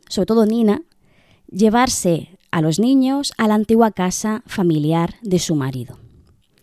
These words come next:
Su intención es, pues, alejarse de todo lo que conocen para intentar rehacer su vida y no olvidar al marido, pero sí tal vez, eh,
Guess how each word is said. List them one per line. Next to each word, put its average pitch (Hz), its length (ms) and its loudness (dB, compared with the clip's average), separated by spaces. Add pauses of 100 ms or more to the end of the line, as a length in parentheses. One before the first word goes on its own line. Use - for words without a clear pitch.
(960)
Su - 140 -4
intención 233 600 4
es, 302 420 -2 (160)
pues, - 380 -4 (140)
alejarse 180 760 -2
de 170 80 2
todo 185 100 0
lo 185 80 4
que 185 120 2
conocen 269 880 0
para 220 320 2
intentar 202 880 2 (440)
rehacer 196 520 2
su - 200 0
vida 175 400 2 (460)
y 208 300 0 (160)
no 214 220 2
olvidar 247 720 0
al 170 160 0
marido, 208 400 2
pero 196 220 2
sí 214 240 0
tal 214 180 2
vez, 202 380 0
eh, 147 260 -4